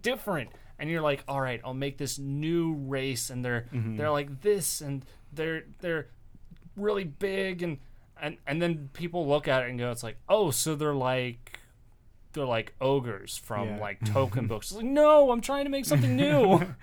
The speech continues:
Speaker 2: <laughs> Yeah, there's, like, definitely that tendency to, like, have to fight from being, um, derivative.
Speaker 1: Mm-hmm.
Speaker 2: And I think, um, what Dragonlance does is it, like, takes a lot of,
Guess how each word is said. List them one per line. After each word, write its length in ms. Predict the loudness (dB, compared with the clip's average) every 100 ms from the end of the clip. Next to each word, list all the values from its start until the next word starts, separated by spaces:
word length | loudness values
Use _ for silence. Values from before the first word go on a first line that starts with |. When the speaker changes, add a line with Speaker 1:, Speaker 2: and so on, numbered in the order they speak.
| -14 -14
Speaker 2:
<laughs> 260 | -16 -8 0
Yeah, 180 | 2
there's, 240 | 4 2 2
like, 220 | 0 -2 -10 -18 -8
definitely 480 | -4 -4 -2 0 2
that 420 | 2 0 0 -6 -6
tendency 400 | -4 -2 -2 -2
to, 80 | -2
like, 160 | -4
have 100 | -6
to 80 | -10
fight 360 | -8 -6 -6 -8 -14 -18 -16
from 300 | -6 -4 -4
being, 420 | -4 -4 -4 -4
um, 440 | -6 -6 -8 -10 -10
derivative. 800 | -8 -6 -4 -4 -2 -2 -4 -12 -8
Speaker 1:
Mm-hmm. 380 | -4 -4 -4 -6 -10 -4
Speaker 2:
And 100 | -2
I 80 | 0
think, 280 | 0 -2 2
um, 460 | 2 2 0 -2 -4
what 240 | -4 -4
Dragonlance 560 | -4 -2 -2 -2 -4 -6
does 240 | -6 -6
is 140 | -8 -8
it, 120 | -6
like, 180 | -8 -8
takes 280 | -8 -8 -8
a 60 |
lot 240 | -6 -6 -4
of, 440 | -6 -6 -8